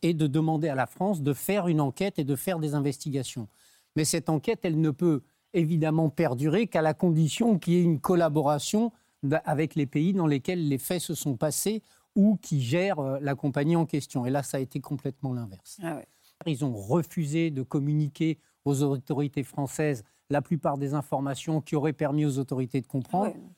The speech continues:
Speaker 2: oui, parce qu'on a parlé d'un attentat aussi à l'époque, hein.
Speaker 1: Oui,
Speaker 2: Mm.
Speaker 1: et, et c'est justement ça qui met, euh,
Speaker 2: Ah ouais,
Speaker 1: l'Égypte en
Speaker 2: dans une
Speaker 1: délicatesse, si je
Speaker 2: situation,
Speaker 1: puis dire.
Speaker 2: bien sûr.
Speaker 1: En fait, ces histoires internes de droit international privé, elles peuvent se modifier,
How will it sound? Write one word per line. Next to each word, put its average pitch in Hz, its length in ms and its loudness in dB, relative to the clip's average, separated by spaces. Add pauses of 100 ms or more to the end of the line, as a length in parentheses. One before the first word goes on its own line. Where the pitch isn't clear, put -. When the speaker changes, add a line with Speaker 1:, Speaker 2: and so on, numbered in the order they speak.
(120)
Speaker 2:
oui, 320 80 4
parce 349 140 -4
qu'on 202 100 0
a 180 80 2
parlé 180 240 0
d'un 160 160 0
attentat 262 480 0
aussi 208 340 -4
à 170 120 2
l'époque, 156 360 -6
hein. 208 80 -14 (120)
Speaker 1:
Oui, 202 360 4 (120)
Speaker 2:
Mm. 196 100 -20
Speaker 1:
et, 160 360 0
et 143 40 2
c'est 175 180 2
justement 180 600 2
ça 233 400 2 (100)
qui 170 360 2
met, 170 500 2
euh, 139 160 0
Speaker 2:
Ah 196 160 2
ouais, 185 140 2
Speaker 1:
l'Égypte - 200 -4
en 160 40 2
Speaker 2:
dans 147 60 2
une 135 40 -2
Speaker 1:
délicatesse, 165 640 -2
si - 160 -8
je 165 60 0
Speaker 2:
situation, 190 180 -10
Speaker 1:
puis 135 100 -2
dire. 202 260 -2
Speaker 2:
bien 220 100 -18
sûr. 175 80 -20 (220)
Speaker 1:
En - 80 2
fait, 240 220 -2
ces 175 220 0
histoires 180 280 0
internes 160 320 0
de 156 120 2
droit 151 200 2
international 147 600 0
privé, 160 400 -2 (400)
elles 170 160 0
peuvent 190 220 0
se - 140 0
modifier, 190 720 0